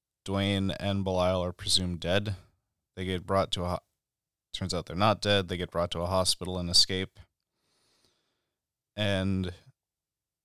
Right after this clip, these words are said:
there's this lady who's sort of in this eccentric philanthropist. Um,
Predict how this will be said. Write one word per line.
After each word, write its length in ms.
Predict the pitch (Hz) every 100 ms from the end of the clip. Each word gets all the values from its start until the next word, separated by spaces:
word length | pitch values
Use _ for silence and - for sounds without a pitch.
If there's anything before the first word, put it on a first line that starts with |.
| _ _ _ _ _ _
there's 240 | 107 107 98
this 240 | 107 -
lady 360 | 110 110 110 107
who's 180 | 104 98
sort 180 | 107
of 200 | 101 98
in 140 | 95 92
this 720 | 95 90 - - - - - - _ _
eccentric 640 | - - - 98 92 90 -
philanthropist. 960 | - 85 87 82 80 - - - - - - _ _ _ _ _ _ _ _ _ _ _ _ _ _ _ _ _ _
Um, 480 | 98 92 90 90 90